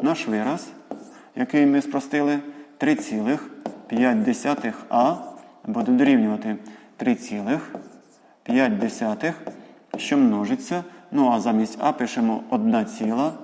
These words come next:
одна чотирнадцята. І це дорівнює. Щоб перемножити, запишемо усі дроби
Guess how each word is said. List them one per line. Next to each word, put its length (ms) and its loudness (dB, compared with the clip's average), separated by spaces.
одна 320 2
чотирнадцята. 800 -6
І 260 0
це 120 0
дорівнює. 320 4
Щоб 240 -4
перемножити, 480 2
запишемо 560 2
усі 300 0
дроби 380 4